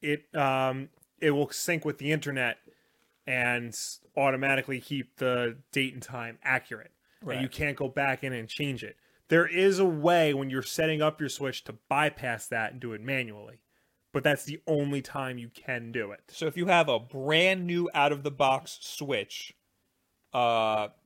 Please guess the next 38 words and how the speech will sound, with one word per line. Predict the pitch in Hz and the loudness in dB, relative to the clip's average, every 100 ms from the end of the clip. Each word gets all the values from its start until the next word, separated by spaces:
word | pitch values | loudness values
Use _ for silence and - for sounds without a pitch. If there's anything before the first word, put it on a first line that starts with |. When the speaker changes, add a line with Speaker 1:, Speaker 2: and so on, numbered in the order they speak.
| _ 123 - | _ -18 4
Speaker 2:
don't | 151 156 156 | 6 6 0
connect | 160 143 139 | -4 -4 -4
it | 139 | -10
to | 135 | -6
the | 120 | -8
internet. | 110 107 101 120 | -8 -8 -8 -4
Speaker 1:
Right. | 120 101 - _ _ _ _ _ | -2 -4 -10 _ _ _ _ _
Speaker 2:
And | 139 131 123 120 120 120 | -2 0 0 -2 -8 -14
try, | - 139 | -4 -2
and | 139 127 123 | 0 -2 -2
set | - - 147 165 | -12 0 0 2
your | 147 | -4
date | 139 139 131 131 - | -2 0 0 -4 -14
to | |
July | 120 117 113 117 | -8 0 2 2
eleventh | 123 110 110 120 - | 2 -2 -4 -10 -14
and | - 107 101 | -12 -12 -12
see | - 139 | -8 -6
if | 123 | -6
it | 120 | -6
works. | 101 - - | -10 -12 -16
Speaker 1:
Yes. | 127 101 - - _ _ _ | -10 -10 -10 -20 _ _ _
Speaker 2:
'Cause | 127 117 113 | -6 -6 -6
you | 117 | -6
will | 120 | -6
be | 120 113 | -6 -6
one | 117 117 | -6 -8
of | 113 | -12
the | 120 113 | -14 -8
only | 123 123 123 117 120 _ _ - | -6 -6 -8 -8 -10 _ _ -12
people | 151 139 123 107 | -8 -6 -4 -4
who | 123 113 | -4 -4
will | 113 | -6
be | 120 113 | -4 -4
able | 110 101 | -4 -6
to | 107 | -12
do | 110 | -12
that | - - | -12 -14